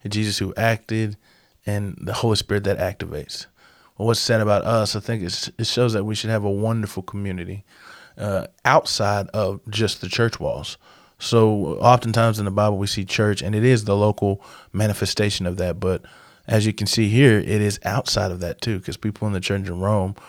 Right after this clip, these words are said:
are caring for deeply the people that are in the diaspora in Asia and all throughout the rest of, uh, the, the world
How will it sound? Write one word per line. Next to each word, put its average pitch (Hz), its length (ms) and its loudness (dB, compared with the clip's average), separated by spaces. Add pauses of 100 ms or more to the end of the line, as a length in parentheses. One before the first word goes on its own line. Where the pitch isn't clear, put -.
(220)
are 92 80 -4
caring 101 340 0
for 95 240 -2
deeply 95 400 -6
the 87 100 -4
people 87 300 -6
that 90 160 0
are 95 80 -2
in 92 100 -4
the 92 80 -4
diaspora 87 680 -4
in 85 80 -6
Asia 90 420 -8 (360)
and 92 100 -4
all 98 120 -2
throughout 95 340 -4
the 90 140 -6
rest 95 320 -4
of, 90 140 -6
uh, 82 240 -4
the, 78 340 -8
the 87 140 -8
world 95 400 -6